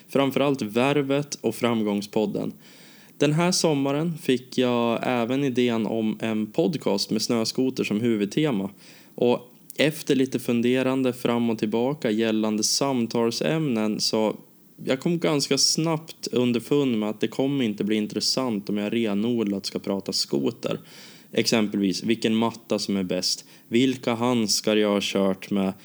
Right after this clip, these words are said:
hur man ska ställa in variatorn för optimal effekt, exempelvis. De ämnena kändes helt enkelt inte, ja men, alltså de kändes inte så spännande för min egen del.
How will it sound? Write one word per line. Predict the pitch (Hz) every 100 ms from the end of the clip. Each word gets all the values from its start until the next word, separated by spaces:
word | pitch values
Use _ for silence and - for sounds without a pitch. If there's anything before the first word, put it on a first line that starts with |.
| - -
hur | 127
man | 127 123
ska | 123
ställa | - 123 120
in | 117
variatorn | 113 117 113 113 113 110 107
för | 104
optimal | 104 104 104 98 101
effekt, | 101 95 92 - -
exempelvis. | 104 - - 104 98 101 98 98 - - - - - -
De | - 135 156 151 -
ämnena | 120 113 113 127 113 110 -
kändes | - - 117 107 104 107 -
helt | - 127 120 101
enkelt | 110 110 107 - 98 104
inte, | 101 95 101 101 - - - - - -
ja | -
men, | 143 143 - - - - -
alltså | 139 151
de | 160
kändes | 147 170 127 120
inte | 147 113
så | 117
spännande | - - - 143 123 123 139 104
för | 98 107
min | 104
egen | 113 104 101 101 101
del. | 131 95 -